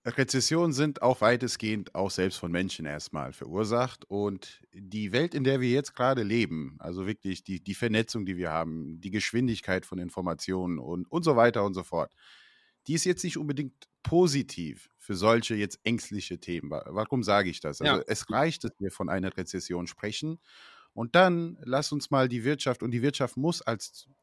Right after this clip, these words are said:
Speaker 1: muss man wirklich als Zyklus betrachten. Also wirklich so, so ein Kreis. Und in diesem Kreis sind viele Faktoren, die dafür sorgen, dass es der Wirtschaft gut geht. Und wenn in diesem Kreis eine Kette kaputt geht, also, ne, es ist halt eine Kette,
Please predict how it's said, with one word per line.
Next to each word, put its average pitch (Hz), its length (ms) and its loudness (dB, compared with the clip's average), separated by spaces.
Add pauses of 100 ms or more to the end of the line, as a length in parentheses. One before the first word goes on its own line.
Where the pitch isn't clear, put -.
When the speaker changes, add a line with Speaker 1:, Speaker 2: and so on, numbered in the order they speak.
Speaker 1:
muss 143 240 -2
man 143 200 2
wirklich 139 280 -4
als 110 240 -6
Zyklus - 640 -6
betrachten. 76 540 -6
Also 131 220 -2
wirklich 143 220 -2
so, 127 100 0
so 113 120 2
ein 101 80 -2
Kreis. 117 560 0 (640)
Und 117 120 -2
in 123 100 2
diesem 165 300 0
Kreis 139 300 4
sind 120 120 -2
viele 190 240 2
Faktoren, 147 500 2
die 110 100 -2
dafür 131 340 4
sorgen, 107 560 2 (480)
dass 107 180 -4
es - 280 -4 (100)
der 120 140 2
Wirtschaft 113 400 0
gut 147 240 0
geht. 78 340 -6
Und 113 260 -2
wenn 110 320 0
in 180 140 0
diesem 156 300 0
Kreis 160 400 0
eine 147 320 0
Kette 139 340 -4
kaputt 135 380 -4
geht, 80 260 -4
also, 87 260 -2
ne, 117 220 0
es 87 180 -2
ist 127 160 -6
halt 104 220 0
eine 87 240 -2
Kette, 135 380 -2